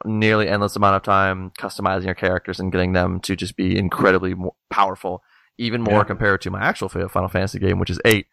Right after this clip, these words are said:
Speaker 1: or a
Speaker 2: Mm-hmm.
Speaker 1: seven, or a nine, or anything like that. So if there's no
Speaker 2: Mm-hmm.
Speaker 1: internet, I, I think the most bang for the buck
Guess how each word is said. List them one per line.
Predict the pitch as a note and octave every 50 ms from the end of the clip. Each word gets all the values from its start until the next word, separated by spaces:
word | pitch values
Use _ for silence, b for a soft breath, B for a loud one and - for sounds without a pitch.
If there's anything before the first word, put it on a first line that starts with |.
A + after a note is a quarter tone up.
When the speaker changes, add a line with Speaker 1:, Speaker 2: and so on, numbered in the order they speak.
| b b b b b b -
Speaker 1:
or | - G2 F#2
a |
Speaker 2:
Mm-hmm. | G2+ B2+
Speaker 1:
seven, | C3 - B2+ A#2 A#2 G#2+ A2 G#2+ G2+ G2
or | F#2+ F#2+
a | F#2+ F#2+
nine, | F#2+ G2+ G#2+ A2 A2 G#2+ G2+
or | G2
anything | G2 F#2+ F#2+ - G2 F#2+
like | G2 G2 G2 G2 -
that. | - F#2+ F#2 F#2 F#2+ F2+ -
So | - - G#2 G2
if | G2 G2+
there's | A#2 A2+
no | G2 C#3+ D3+
Speaker 2:
Mm-hmm. | C3+
Speaker 1:
internet, | B2+ A#2+ A#2+ A2+ A2 G#2 G2+ -
I, | - - - -
I | G2+ G#2
think | - A2+ G#2+ G2
the | A2 G#2
most | G#2+ G#2 -
bang | - G2 G2 G2 F#2+
for | - G#2
the | F#2+
buck | F2+ - G2+ G2 F#2+ - -